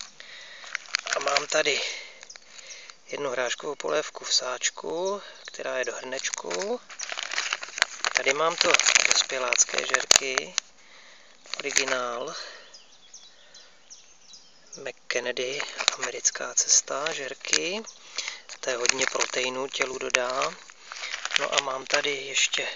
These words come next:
další polévku, ta je slepičí, tam ta byla hrášková, podle chuti. A pak tady mám jednu, jednu kaši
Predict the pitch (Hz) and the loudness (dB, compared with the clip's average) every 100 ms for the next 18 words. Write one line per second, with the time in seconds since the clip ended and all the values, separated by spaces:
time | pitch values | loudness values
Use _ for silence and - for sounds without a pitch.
0 | - - 120 117 - 123 139 139 - - | -8 -8 -6 -2 -4 -6 -4 -4 -4 -8
1 | 170 170 180 147 131 - 131 - 143 - | -8 -6 -6 -6 -4 -4 -6 -10 -4 -2
2 | 160 170 156 139 127 139 117 117 - - | -2 -6 -10 -8 -4 -2 -2 -4 -10 -8
3 | 151 151 160 196 233 - - - - - | -2 0 0 -4 -10 -14 -12 -12 -12 -14
4 | - 127 - 139 - 175 185 233 - - | -6 -6 -4 -8 2 2 2 -2 -8 -4
5 | - - - - - 135 147 - 143 139 | -4 -4 -6 -6 -8 -4 -2 -2 0 6
6 | 143 127 127 127 123 123 - - - 123 | 6 6 2 0 -2 -4 -8 -14 -10 -10
7 | 123 120 - - - 123 117 | -8 -8 -6 -2 -2 -2 -8